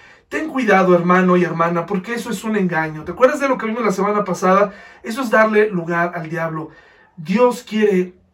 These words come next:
que te acerques a Él con lo que tienes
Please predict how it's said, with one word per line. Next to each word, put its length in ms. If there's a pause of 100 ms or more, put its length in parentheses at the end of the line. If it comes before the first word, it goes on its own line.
(520)
que 100
te 120
acerques 580
a 160
Él 240 (400)
con 240
lo 100
que 100
tienes 680